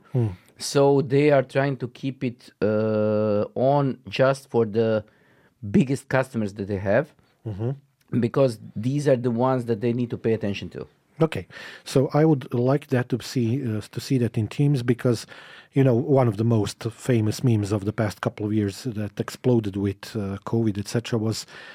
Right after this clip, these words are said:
Speaker 1: "I survived another meeting that should have been an email," you know, that one. And I, for the most part, uh,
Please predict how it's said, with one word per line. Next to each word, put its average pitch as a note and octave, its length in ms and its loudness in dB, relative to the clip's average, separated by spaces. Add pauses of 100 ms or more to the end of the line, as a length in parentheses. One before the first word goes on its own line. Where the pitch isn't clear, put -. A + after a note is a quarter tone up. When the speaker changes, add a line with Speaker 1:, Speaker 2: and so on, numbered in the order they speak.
(240)
Speaker 1:
"I B2 120 4
survived A#2 460 0
another A#2 240 0
meeting A#2 300 0
that A2 120 -2
should A2 180 -2
have G#2 80 -4
been G#2 160 -2
an G2+ 100 -6
email," F#2 320 -6 (140)
you G#2+ 100 -4
know, G2 140 -6
that F2+ 220 -14
one. F#2 180 -8 (600)
And A2 380 -2 (380)
I, C#3 140 4 (640)
for D3+ 220 0
the C#3+ 100 0
most D#3+ 340 2
part, C3+ 400 -2
uh, A2+ 380 -6